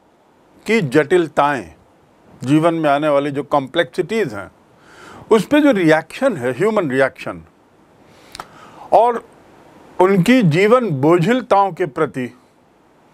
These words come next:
उनकी स्वीकृति, acceptance of the burden that one carries while living life, that is what is given in that। His poems are basically concerned with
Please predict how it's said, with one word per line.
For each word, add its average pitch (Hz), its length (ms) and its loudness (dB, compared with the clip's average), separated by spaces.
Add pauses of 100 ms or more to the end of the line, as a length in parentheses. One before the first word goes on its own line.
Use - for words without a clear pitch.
(440)
उनकी 160 400 0
स्वीकृति, 156 680 -2 (1600)
acceptance 131 960 -2 (600)
of 123 160 4
the 120 60 4
burden 143 500 0
that 127 220 0
one 135 240 -2
carries 131 680 -4 (1080)
while 123 200 2
living 117 320 -2
life, 104 420 -2 (300)
that 208 240 0
is 208 140 0
what 139 200 2
is 120 140 -10
given 95 300 -10
in 92 120 -16
that। 78 140 -20 (960)
His 196 200 2
poems 214 480 2
are 202 140 2
basically 214 720 -2
concerned 180 540 -2
with 180 240 -2